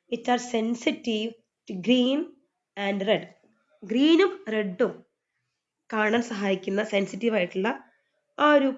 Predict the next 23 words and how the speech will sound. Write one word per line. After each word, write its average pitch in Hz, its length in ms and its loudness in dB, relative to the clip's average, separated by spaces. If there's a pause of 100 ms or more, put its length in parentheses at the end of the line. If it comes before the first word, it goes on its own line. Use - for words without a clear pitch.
പിഗ്മെന്റ്സ് 220 540 -6
എല്ലാം 202 220 0 (340)
പ്രൊഡ്യൂസ് 208 380 0
ചെയ്യാൻ 220 260 2
കാരണമായിട്ടുള്ള 185 760 0 (140)
ജീൻ 220 240 0
എവിടെ 196 220 0
കാണപ്പെടുന്നത്? 190 500 0 (520)
എക്സ് 294 260 -2
ക്രോമസോമിലാണ് 202 680 -2
കാണപ്പെടുന്നത്. 185 500 0 (640)
The 285 60 -4 (100)
gene 330 280 6
which 302 200 -4
is 294 100 -6 (100)
responsible 254 720 -4 (100)
for 226 140 2 (100)
the 220 140 0
production 214 460 -4
of 220 60 -6 (240)
blue 302 240 4 (180)
corn 190 220 -2 (140)
pigment 190 400 -4